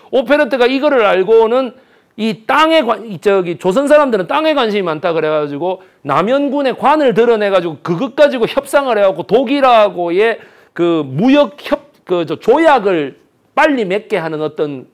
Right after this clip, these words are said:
매개체로 쓰자, 이렇게 인간 이하의 짓거리를 했다고요, 오페르트라는 새끼가. 그래가지고 어떻게 됩니까? 이거를 보고 전부 다 어떻게 하냐면 척화비를 세우는 거예요.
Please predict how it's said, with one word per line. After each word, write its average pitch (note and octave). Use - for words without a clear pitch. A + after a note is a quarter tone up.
매개체로 A3
쓰자, F3
이렇게 G#3+
인간 C4
이하의 G#3
짓거리를 F3+
했다고요, C#3+
오페르트라는 D3
새끼가. G#2+
그래가지고 C#4
어떻게 F3+
됩니까? F#3
이거를 C4
보고 G3+
전부 G3+
다 D3+
어떻게 B2+
하냐면 C3
척화비를 G3+
세우는 B2+
거예요. F#2